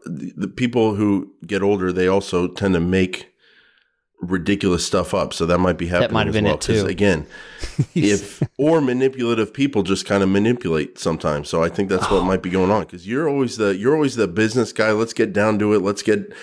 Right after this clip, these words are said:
Speaker 1: let's get it." People like the tight content and all that. And I'm like, "I just wanna know about you as a person," you know?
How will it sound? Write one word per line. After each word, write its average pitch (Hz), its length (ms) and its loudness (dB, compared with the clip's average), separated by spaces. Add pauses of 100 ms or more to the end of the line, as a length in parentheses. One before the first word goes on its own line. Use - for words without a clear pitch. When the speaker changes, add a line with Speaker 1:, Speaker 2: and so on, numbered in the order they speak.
(160)
Speaker 1:
let's 104 180 0
get 110 180 2
it." - 160 2
People 110 240 -2
like 107 220 0
the 85 60 -12
tight 113 400 0 (220)
content 110 420 0
and 104 80 -2
all 110 100 4
that. 101 160 4
And 107 80 2
I'm 120 100 4
like, 110 240 0
"I 107 120 2
just 107 260 -6
wanna 110 160 2
know 107 160 2
about 104 220 4
you 107 100 2
as 95 80 -2
a 90 60 -4
person," 110 540 -4
you 78 60 -4
know? 90 260 -2